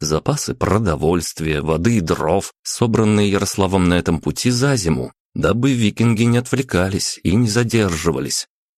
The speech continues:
В общем, красота. И викинги это оценили, как и вообще общий уровень организованности мероприятия, из-за чего дела спорились.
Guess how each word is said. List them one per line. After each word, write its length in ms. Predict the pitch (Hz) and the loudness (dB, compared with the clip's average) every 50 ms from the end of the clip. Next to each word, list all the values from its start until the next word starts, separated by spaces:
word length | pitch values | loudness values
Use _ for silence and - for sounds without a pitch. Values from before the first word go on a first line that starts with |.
| _ _ _ _ - | _ _ _ _ -10
В 200 | - - 98 101 | -10 -2 -2 -2
общем, 720 | 127 131 - - - - - - - - - - - - - _ | -2 -2 -6 -12 -12 -6 -4 -4 -2 -2 -4 -6 -8 -12 -12 _
красота. 960 | - - - - - - - - - - - - _ _ _ - 71 - - _ _ _ _ _ _ _ _ _ _ _ _ _ _ | -6 -4 -4 -4 -4 -4 -6 -6 -4 -6 -6 -8 _ _ _ -6 -6 -6 -6 _ _ _ _ _ _ _ _ _ _ _ _ _ _
И 200 | - 92 117 131 | 0 0 0 0
викинги 640 | 131 101 76 73 73 - - 90 98 95 - 110 107 | 0 0 0 -2 -2 0 0 0 2 2 2 2 0
это 200 | 104 - - 120 | 0 0 0 -2
оценили, 760 | 120 123 - - 135 135 139 139 135 120 90 67 - - - _ _ _ _ _ _ - | -2 -2 -2 0 0 2 2 2 2 0 0 -2 -4 -6 -10 _ _ _ _ _ _ -4
как 220 | 92 - - - | -4 -4 -2 -2
и 20 | 87 | -2
вообще 720 | 76 73 76 67 - - - - - - 104 98 82 - | 0 0 -2 -2 -2 -4 -6 -4 0 0 0 2 0 0
общий 420 | - 82 95 95 - - - 82 | 0 -2 -2 -2 -4 -6 0 0
уровень 400 | 82 95 92 92 85 85 85 85 | 2 2 2 2 2 2 2 2
организованности 1080 | 85 85 90 85 92 95 85 78 64 - 71 80 95 110 123 120 120 120 - - - 117 | 2 2 2 2 2 2 0 -2 -2 -2 -2 0 2 2 2 2 0 -2 -4 -6 -2 0
мероприятия, 1000 | 120 120 117 117 120 - 123 123 123 123 113 92 80 - - 76 69 60 - - _ _ _ _ _ _ _ _ _ | 0 2 0 0 0 0 0 2 2 2 0 0 -2 -4 -4 -4 -4 -6 -8 -12 _ _ _ _ _ _ _ _ _
из-за 320 | - 98 107 - 90 87 | -2 -2 0 0 -2 -2
чего 300 | - - - 69 73 98 | -2 -2 -4 0 0 0
дела 220 | 101 92 80 80 98 | 0 0 0 0 0
спорились. 800 | - - - _ - 69 69 82 92 85 71 69 - - - | -2 -4 -8 _ -4 -2 0 2 0 0 -2 -4 -8 -8 -10